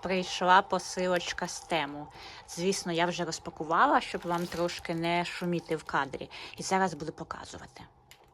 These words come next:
З цієї сторони у нас товари для Андрія. Тут все для спорту. А, ще одна спеціальна спортивна білизна. Тут уже класна якість, набагато, е, краща за минулу сіру.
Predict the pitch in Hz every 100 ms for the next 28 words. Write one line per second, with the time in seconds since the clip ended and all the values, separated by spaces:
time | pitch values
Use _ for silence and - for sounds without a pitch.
0 | - - _ _ - - - 208 190 208
1 | 202 185 185 - 180 185 180 175 165 160
2 | 170 170 - - 160 170 170 151 143 160
3 | 165 160 147 156 202 349 220 - 160 -
4 | 160 151 165 - - 285 427 381 - 269
5 | - - - - 175 165 165 165 - -
6 | 180 175 165 151 160 156 - 170 - 156
7 | 156 156 - 156 151 160 160 156 160 190
8 | 285 233 - - 165 165 170 156 - -
9 | 151 143 196 262 - 170 165 165 151 160
10 | 156 - - - - - - - - 160
11 | 160 170 165 - 175 165 160 160 156 160
12 | 165 170 165 165 - 196 269 185